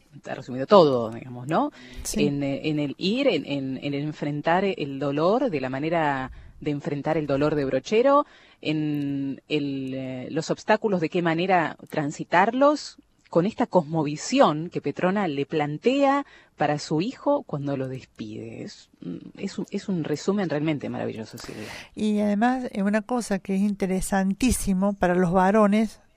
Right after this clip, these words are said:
Speaker 2: consagrados a la hora de tratar con las mujeres. ¿Cuál
Speaker 1: Sí.
Speaker 2: es el centro? Jesucristo. Porque
Speaker 1: Mm.
Speaker 2: por ahí, en algunos casos que hemos tenido o que s-,
Speaker 1: Mm.
Speaker 2: tenemos,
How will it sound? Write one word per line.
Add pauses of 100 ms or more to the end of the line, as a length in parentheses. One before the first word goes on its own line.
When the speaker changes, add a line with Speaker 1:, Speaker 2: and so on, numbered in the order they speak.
(200)
Speaker 2:
consagrados
a
la
hora
de
tratar
con
las
mujeres. (400)
¿Cuál
Speaker 1:
Sí.
Speaker 2:
es
el
centro?
Jesucristo. (920)
Porque
Speaker 1:
Mm.
Speaker 2:
por
ahí, (260)
en
algunos
casos
que
hemos
tenido
o
que
s-,
Speaker 1:
Mm.
Speaker 2:
tenemos,